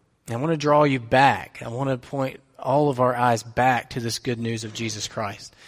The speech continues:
so that none of us would limp and crawl into this Thanksgiving week tangled up in all kinds of sin that has infected us and complicated our lives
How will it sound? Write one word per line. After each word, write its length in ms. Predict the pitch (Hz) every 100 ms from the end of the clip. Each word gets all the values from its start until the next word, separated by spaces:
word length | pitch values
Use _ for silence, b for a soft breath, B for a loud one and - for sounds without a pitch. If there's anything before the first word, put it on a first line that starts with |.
| B B B
so 140 | - 156
that 140 | 147
none 180 | 156 190
of 120 | 165
us 240 | 160 139
would 380 | 143 139 123 110 b b b b b -
limp 480 | 127 135 175 196 156
and 160 | 139 131
crawl 560 | - 170 170 180 143
into 300 | 135 147 156
this 220 | 135 139 -
Thanksgiving 560 | 143 139 165 139 127
week 460 | 127 147 117 - - _ -
tangled 440 | - 185 190 156
up 280 | 131 165 147
in 80 | 131
all 260 | 139 165
kinds 360 | 165 165 160 143
of 80 | 127
sin 540 | - - 185 151 113
that 120 | 107 120
has 260 | 123 113 - B B B B B -
infected 580 | 151 - - 190 175 131
us 240 | 104 -
and 300 | 123 117 117
complicated 560 | - 190 190 170 165 143
our 100 | 135
lives 600 | 147 156 151 127 110